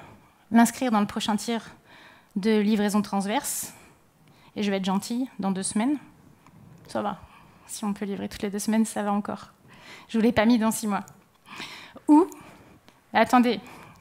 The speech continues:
euh, moi j'en ai un petit peu marre d'avoir tous vos packages comme ça qui arrivent, euh, des fois de pas de très bonne qualité. Je vais vous apprendre à comment livrer en continu, ok ? C'est ambitieux, hein ?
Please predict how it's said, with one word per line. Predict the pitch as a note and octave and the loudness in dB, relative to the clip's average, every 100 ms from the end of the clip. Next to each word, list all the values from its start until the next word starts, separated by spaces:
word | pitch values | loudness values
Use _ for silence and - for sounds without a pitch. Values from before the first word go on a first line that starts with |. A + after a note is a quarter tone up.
| - - | -18 -2
euh, | A3 G3+ G3 F#3+ | 0 2 0 0
moi | G3 A3+ | 0 2
j'en | A3+ | 2
ai | G3+ | 2
un | |
petit | A3 - | 0 0
peu | B3+ | 2
marre | A#3+ A#3 | 2 2
d'avoir | G3+ G#3+ - | 0 -4 -4
tous | - A3 | -4 -2
vos | A3 | -2
packages | G#3 G3+ A#3+ - | -4 -6 -8 -4
comme | G#3+ | -2
ça | G3+ A3+ | -2 -4
qui | - | -2
arrivent, | G3 G3+ A#3+ G#3+ | -2 0 -2 -4
euh, | F#3 F#3 | -4 -4
des | G3+ | -4
fois | - A3+ | -4 -6
de | G3 | -8
pas | F3+ A3 | -4 -4
de | F#3+ G#3 | -4 -8
très | G#3 A#3 | -8 -4
bonne | G#3+ G#3+ | 2 2
qualité. | A#3 G3 G3 C4+ - - - - - _ _ _ _ _ _ | 2 -4 -6 -8 -8 -20 -20 -20 -20 _ _ _ _ _ _
Je | - | -4
vais | A#3 | 0
vous | A3 A#3 | 2 2
apprendre | A#3+ - C4 | 2 6 6
à | A3 | 4
comment | - A#3+ A#3 | 2 4 6
livrer | A3+ A3 A#3 | 4 4 2
en | G#3 | 0
continu, | A3 - A3 G3+ - - | -2 0 0 0 -4 -8
ok ? | A3 G#3+ - - _ _ _ _ - _ - _ | -4 -4 -6 -16 _ _ _ _ -20 _ -20 _
C'est | - G#3+ | 0 4
ambitieux, | A3 B3 - | 6 4 2
hein ? | A3 | 2